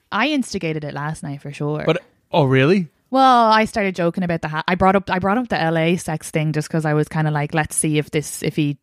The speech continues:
Speaker 1: if he, if he kind of bites with this story." Like, I was like, "Oh, my friend's so lucky, she's having sex." I was just, like, horny. I was watching some show and, yeah. And he,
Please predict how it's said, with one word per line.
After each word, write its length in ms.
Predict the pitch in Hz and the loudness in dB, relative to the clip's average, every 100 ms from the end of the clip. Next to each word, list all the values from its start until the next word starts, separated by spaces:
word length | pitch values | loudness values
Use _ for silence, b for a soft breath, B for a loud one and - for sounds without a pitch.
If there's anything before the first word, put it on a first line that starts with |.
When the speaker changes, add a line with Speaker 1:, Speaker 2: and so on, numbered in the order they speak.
| - | -6
Speaker 1:
if 120 | 151 | -2
he, 360 | 151 143 143 - b b b - | 0 0 -2 -6 b b b -8
if 120 | 160 | 0
he 220 | 160 156 - - | 0 0 -8 -4
kind 260 | 175 165 | 0 2
of 320 | 156 151 151 - | 4 2 0 -2
bites 400 | 160 151 151 - - | 2 2 0 -8 -10
with 100 | - | -8
this 160 | 147 | -8
story." 400 | - 151 147 147 | -2 0 2 2
Like, 200 | 143 143 | -2 -4
I 60 | 190 | -2
was 120 | 202 | -2
like, 100 | 214 | -2
"Oh, 140 | 285 | -2
my 160 | 302 285 | 2 2
friend's 240 | 285 285 | 2 0
so 60 | 254 | 0
lucky, 260 | 240 247 214 | -2 -2 -4
she's 140 | - | -2
having 200 | 220 202 | 0 2
sex." 380 | 220 185 - - B B B | 2 0 -2 -20 B B B
I 40 | |
was 120 | 190 175 | 2 2
just, 100 | 156 | -2
like, 80 | 139 | -4
horny. 320 | 139 147 143 | -2 -2 0
I 40 | 175 | 0
was 120 | 160 | 0
watching 220 | 151 160 | 0 -2
some 120 | 151 | -2
show 280 | 147 147 143 | -2 0 2
and, 240 | 143 139 151 _ b b b b b b b - | 0 -4 -10 _ b b b b b b b -6
yeah. 280 | 160 143 185 202 _ _ _ _ _ _ - | 0 0 -2 -10 _ _ _ _ _ _ -2
And 100 | 190 | 0
he, 100 | 185 | 0